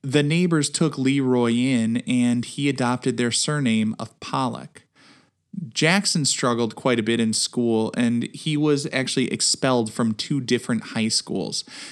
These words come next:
He basically bounced around doing odd jobs for a period after that. For a while, he worked as a custodian in an elementary school where his brother taught.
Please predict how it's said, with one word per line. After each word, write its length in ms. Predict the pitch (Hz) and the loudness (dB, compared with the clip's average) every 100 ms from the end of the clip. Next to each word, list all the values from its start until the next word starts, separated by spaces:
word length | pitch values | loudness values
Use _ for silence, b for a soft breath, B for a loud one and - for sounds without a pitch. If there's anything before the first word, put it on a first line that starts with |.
| B | B
He 160 | 170 | 0
basically 460 | 160 165 165 170 156 | 4 4 4 2 2
bounced 440 | 120 113 120 - | 2 0 0 0
around 500 | 117 110 107 107 107 - | 2 2 4 2 0 -2
doing 280 | 120 117 107 | 0 0 -2
odd 300 | 117 113 110 | 0 0 0
jobs 460 | 104 107 104 104 - | 0 0 0 -2 -4
for 180 | - 107 | -2 -2
a 60 | |
period 360 | - 107 104 117 | -2 -4 -4 -4
after 320 | - - 65 | -6 -8 -10
that. 320 | 62 - - - B B B B _ | -8 -8 -10 -16 B B B B _
For 220 | - 156 | 2 4
a 60 | 143 | 4
while, 360 | 139 151 160 | 4 4 2
he 160 | 147 147 | 0 2
worked 300 | 131 127 139 | 2 0 0
as 120 | 117 | -2
a 80 | 120 | -2
custodian 760 | - - - 131 143 135 110 | -2 -2 0 2 2 2 2
in 140 | 104 107 | 2 0
an 240 | 110 117 - | -2 -2 -2
elementary 560 | 131 123 120 127 131 | 0 2 0 0 0
school 320 | 110 - 120 110 | -2 0 0 2
where 160 | 113 | 2
his 120 | 110 | 0
brother 360 | 107 123 113 110 | 0 0 2 0
taught. 600 | 107 - 110 107 - - | -4 -6 -4 -6 -8 -16